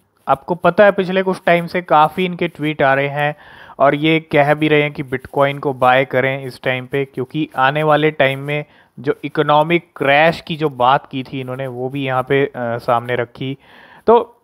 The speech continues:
काफ़ी टाइम से यहाँ पे कह रहे हैं कि Bitcoin में सही टाइम है इन्वेस्टमेंट करने का, गोल्ड, सिल्वर, Bitcoin।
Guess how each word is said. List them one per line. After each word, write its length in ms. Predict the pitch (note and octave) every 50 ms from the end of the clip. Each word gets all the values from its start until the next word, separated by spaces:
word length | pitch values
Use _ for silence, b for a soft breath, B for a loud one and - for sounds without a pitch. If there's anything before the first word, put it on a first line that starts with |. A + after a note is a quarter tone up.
| _ _ -
काफ़ी 320 | E3+ E3 F3 - - A#3
टाइम 220 | G3+ G#3 G3 G3 G3
से 160 | F#3 - A3
यहाँ 200 | G#3 F3+ D#3+ D#3+
पे 180 | E3 F3 F3 F3
कह 220 | - D#3+ D3 D3
रहे 120 | D3+ D#3+
हैं 80 | E3 E3
कि 80 | - E3+
Bitcoin 560 | D3 C3+ C3 B2+ - - - D#3 D3+ D#3 D#3
में 180 | D#3+ D#3+ D#3+
सही 360 | D#3 - - D#3 C3+ C#3 E3 D#3
टाइम 320 | - D3 C#3 C#3+ C#3+ D3
है 60 | D3
इन्वेस्टमेंट 580 | C#3+ C3+ B2+ B2 A#2+ - _ - C#3+ C3+ C#3 -
करने 420 | - C3+ B2+ C3 C3 C3+ C3+ C3+
का, 180 | C#3 C#3 C3+ C3+
गोल्ड, 560 | C3 A#2+ B2 C3 C3 C3+ C3+ C3+ C#3 C3+ C3
सिल्वर, 500 | C3 - - C3 B2+ B2 B2 B2+ B2+ B2+
Bitcoin। 540 | B2 B2 B2 - - - C3+ C3 C3+ C3+